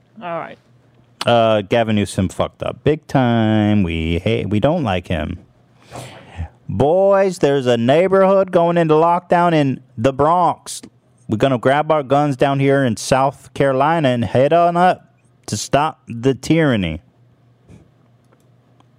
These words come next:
Speaker 2: It's like, doesn't even involve them. Here comes Zach. Oh,
Speaker 1: Whoa.
Speaker 2: Jesus, man.
Speaker 1: That
Speaker 2: What
Speaker 1: is
Speaker 2: the
Speaker 1: kinda
Speaker 2: fuck?
Speaker 1: creepy.
Speaker 2: Yeah.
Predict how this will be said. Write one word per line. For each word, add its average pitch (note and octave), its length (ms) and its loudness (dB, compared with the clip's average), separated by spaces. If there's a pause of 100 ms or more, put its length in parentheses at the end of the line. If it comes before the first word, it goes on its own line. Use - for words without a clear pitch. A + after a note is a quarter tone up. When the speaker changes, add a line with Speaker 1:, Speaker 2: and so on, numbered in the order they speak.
(200)
Speaker 2:
It's - 100 -8
like, F2 100 -2
doesn't F#2 220 0
even F#2+ 180 -4
involve E2 400 -8
them. D#2+ 240 -12 (1400)
Here F#2 100 -4
comes E2+ 220 -4
Zach. D#2+ 280 -6 (760)
Oh, A#2 200 0 (380)
Speaker 1:
Whoa. C#3+ 60 -8
Speaker 2:
Jesus, G2 360 -6
man. D#2+ 220 -4
Speaker 1:
That F2+ 100 -4
Speaker 2:
What F3+ 80 -4
Speaker 1:
is F3+ 60 -8
Speaker 2:
the - 80 -6
Speaker 1:
kinda D#3 180 -4
Speaker 2:
fuck? G2+ 160 0
Speaker 1:
creepy. D#3 260 -8
Speaker 2:
Yeah. F2 300 -2